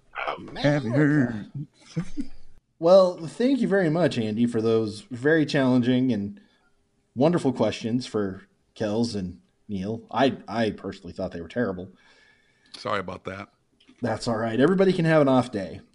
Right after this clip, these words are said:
Speaker 1: And today was my off day.
Speaker 2: <laughs>
Speaker 1: Neil, by two points, by a stupid pigeon getting shot in World War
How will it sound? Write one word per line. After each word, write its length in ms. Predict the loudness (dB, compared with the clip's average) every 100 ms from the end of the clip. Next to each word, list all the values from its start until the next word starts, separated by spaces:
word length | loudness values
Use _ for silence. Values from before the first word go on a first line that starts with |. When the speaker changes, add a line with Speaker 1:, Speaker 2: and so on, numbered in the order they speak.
| -10
Speaker 1:
And 320 | -6 -4 -4 -6
today 260 | 0 2
was 180 | 4 4
my 300 | 4 4 6
off 220 | 4 2
day. 380 | -2 0 2 0 -2
Speaker 2:
<laughs> 100 | -6
Speaker 1:
Neil, 800 | 2 2 4 4 4 4 4 4 0 -2 _ _ _ _ _ _
by 200 | 4 4
two 240 | 4 2 2
points, 580 | 4 4 2 -2 -10 -14 -8
by 140 | -4
a 140 | -2 -2
stupid 400 | -2 -2 0 0
pigeon 300 | 0 0 0
getting 220 | 0 0
shot 320 | 4 6 6
in 80 | 4
World 180 | 2 4
War 180 | 2